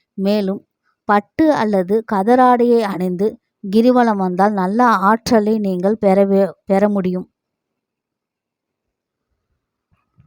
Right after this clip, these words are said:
கிரிவலம் செய்வ-, செல்வதால் ஏற்படும் நன்மைகள்.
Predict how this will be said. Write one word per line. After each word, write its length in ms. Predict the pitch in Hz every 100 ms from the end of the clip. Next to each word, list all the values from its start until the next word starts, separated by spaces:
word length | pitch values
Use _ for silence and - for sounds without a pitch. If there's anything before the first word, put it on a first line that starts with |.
| - - _ _ _ _ - _ -
கிரிவலம் 680 | 220 262 311 294 277 285 285
செய்வ-, 460 | - 202 196 190
செல்வதால் 720 | - - 214 202 196 185 233
ஏற்படும் 440 | 214 208 202 185 247
நன்மைகள். 540 | 196 175 190 180 180